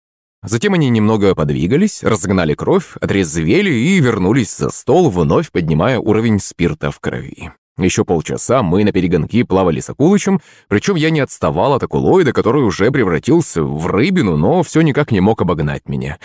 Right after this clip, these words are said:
По скорости мы были с ним наравне. Ему помогали плавники, акулье тело, мне магия воды. Наплававшись, мы оказались опять за столом. Кузя лениво жевал неподалёку шмат сала,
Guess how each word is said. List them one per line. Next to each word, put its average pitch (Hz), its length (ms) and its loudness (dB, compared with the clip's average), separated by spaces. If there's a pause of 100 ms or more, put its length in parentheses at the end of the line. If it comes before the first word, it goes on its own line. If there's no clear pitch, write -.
(120)
По 98 120 -2
скорости 117 420 -2
мы 87 100 2
были 101 220 2
с - 120 -10
ним 98 220 2
наравне. 131 480 0 (360)
Ему 139 260 2
помогали 110 420 0
плавники, 87 720 0
акулье 82 440 0
тело, 175 440 0
мне 98 480 0
магия 117 520 0
воды. 131 400 -2 (1200)
Наплававшись, 147 720 0
мы 120 140 2
оказались 113 440 0
опять - 460 -2
за 80 180 -6
столом. 62 480 -8 (160)
Кузя 165 300 2
лениво 98 320 2
жевал 80 280 0
неподалёку 78 520 -2
шмат - 320 -6
сала, - 420 -2